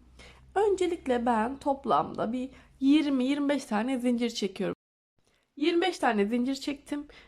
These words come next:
Yirmi beş zincir çekmemin hiçbir manası yok. Sadece size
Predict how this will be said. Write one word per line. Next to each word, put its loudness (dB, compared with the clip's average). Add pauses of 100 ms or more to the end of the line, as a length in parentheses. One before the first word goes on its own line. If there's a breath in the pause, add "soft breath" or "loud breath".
Yirmi 0
beş 0
zincir -2
çekmemin -4
hiçbir -6 (220)
manası -2
yok. -4
Sadece 0
size -4